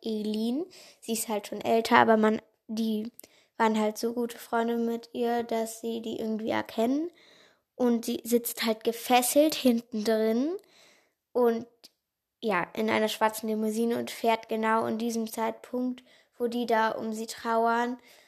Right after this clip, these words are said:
ähm, an diesem Café vorbei. Ähm, und ja, das war's erstmal. Ich hoffe,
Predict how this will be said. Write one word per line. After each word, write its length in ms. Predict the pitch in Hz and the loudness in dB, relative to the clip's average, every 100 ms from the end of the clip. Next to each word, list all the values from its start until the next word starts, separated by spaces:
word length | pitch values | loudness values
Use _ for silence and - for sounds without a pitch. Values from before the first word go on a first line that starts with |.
| _ _ - | _ _ -12
ähm, 420 | 220 214 214 214 208 | -8 -6 -6 -10 -12
an 160 | 233 220 | -10 -8
diesem 360 | 226 220 214 | -8 -10 -12
Café 380 | 208 - - 285 | -14 -18 -8 -6
vorbei. 640 | 285 220 214 214 240 320 349 _ _ _ _ _ _ _ _ _ | -6 -6 -6 -4 -2 -2 -6 _ _ _ _ _ _ _ _ _
Ähm, 380 | 240 233 240 233 - | -4 -4 -4 -6 -8
und 160 | 240 | -6
ja, 360 | 226 214 202 240 _ _ _ _ _ _ - - | -4 -2 -4 -8 _ _ _ _ _ _ -20 -6
das 300 | 254 254 - | 0 0 2
war's 300 | 269 269 294 | 4 4 2
erstmal. 800 | - 320 311 - 311 320 330 - | 0 0 0 -4 -2 0 0 0
Ich 220 | - - | -4 -6
hoffe, 560 | 302 302 - 285 302 | -6 -4 -4 -2 0